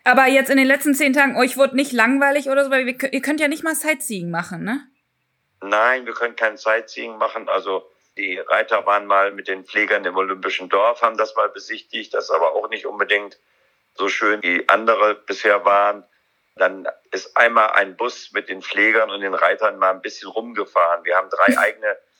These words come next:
Speaker 2: so Siebensitzer mit drei Fahrern, die hier in, Deutsche, die hier in Japan leben, die praktisch nur für die Reiter da sind, weil wir haben ja viele hier, die Dressurreiter waren da, Springreiter sind da,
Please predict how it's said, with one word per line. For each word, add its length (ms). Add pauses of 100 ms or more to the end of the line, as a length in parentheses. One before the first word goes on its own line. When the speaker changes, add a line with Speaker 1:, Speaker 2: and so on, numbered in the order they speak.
(160)
Speaker 2:
so 160
Siebensitzer 920 (480)
mit 160
drei 280
Fahrern, 480
die 120
hier 440
in, 300
Deutsche, 380
die 180
hier 160
in 280
Japan 460
leben, 480 (400)
die 100
praktisch 480
nur 120
für 120
die 100
Reiter 360
da 240
sind, 200
weil 160
wir 100
haben 120
ja 80
viele 320
hier, 320 (440)
die 60
Dressurreiter 640
waren 340
da, 220
Springreiter 600
sind 220
da, 360